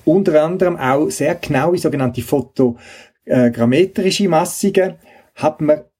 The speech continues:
auch Bergen und so weiter und die Höhen neu vermessen. Also mit Flugzeugen, die genaue Höhe kann, hat man mit Kameras runtergeschaut und hat, darf zum Beispiel Bergspitze neu f-, vermessen.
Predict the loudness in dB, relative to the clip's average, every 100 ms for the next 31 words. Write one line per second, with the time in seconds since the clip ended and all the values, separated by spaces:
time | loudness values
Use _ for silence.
0 | _ _ -10 -6 -2 0 0 0 -2 -2
1 | -2 0 0 0 -4 -4 -2 -2 0 2
2 | 2 2 0 0 -2 -10 -12 -16 -14 -6
3 | -2 0 2 2 0 -2 0 0 -2 0
4 | 2 2 2 2 0 -4 -4 -2 0 -2
5 | 0 -2 -2 -2 -2 0 0 0 -2 -2
6 | 0 2 2 0 0 -2 0 -2 -2 -2
7 | -4 0 0 0 0 0 -2 -2 0 2
8 | 2 0 -10 -20 -20 -20 _ -2 0 0
9 | -4 -8 -8